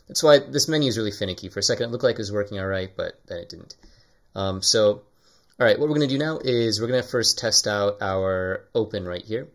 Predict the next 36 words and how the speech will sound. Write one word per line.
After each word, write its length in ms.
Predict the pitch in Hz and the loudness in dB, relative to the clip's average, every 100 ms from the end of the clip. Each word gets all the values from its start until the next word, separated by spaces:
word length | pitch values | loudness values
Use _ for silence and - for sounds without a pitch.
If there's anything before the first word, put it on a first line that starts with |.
| - | -8
So 160 | - | -6
we're 40 | 101 | -4
just 140 | - | -6
gonna 100 | 101 | -6
click 340 | - 104 - - - _ _ | -6 -6 -6 -10 -20 _ _
open, 460 | 135 135 135 135 135 _ _ _ _ _ _ _ | -2 0 -2 -8 -12 _ _ _ _ _ _ _
and 260 | 104 104 101 | -6 -4 -4
you 60 | |
can 140 | 104 107 | -6 -4
see 160 | - | 0
right 160 | 107 101 | 0 0
here 120 | 110 | -2
we've 140 | 104 98 | -4 -2
got 320 | 92 90 - | -2 -2 -6
a, 420 | - 95 92 90 92 | -8 -6 -6 -6 -8
a 140 | 92 | -8
message 320 | 101 117 - | -4 0 0
that 60 | 104 | 0
says 160 | 95 - | -2 -4
click 180 | 95 | -6
to 80 | - | -10
open 240 | 95 - 92 | -10 -10 -14
button. 320 | 67 - - _ _ _ _ _ | -14 -16 -20 _ _ _ _ _
Now 140 | - 123 | -2 0
let's 180 | 143 - | 2 4
go 80 | |
ahead 80 | 196 | 2
and 80 | 160 | 2
click 220 | 147 - | -2 0
save 340 | - 123 113 - | 2 2 0 -4
file. 440 | - 98 92 92 | -4 -2 -2 -2
Let's 160 | 104 - | 0 2
select 440 | 147 120 107 - | 2 0 -2 2
something 480 | - 139 131 135 123 | 2 2 0 -6 -4
right 160 | 117 | -6
here. 300 | 117 117 113 | -4 -2 -2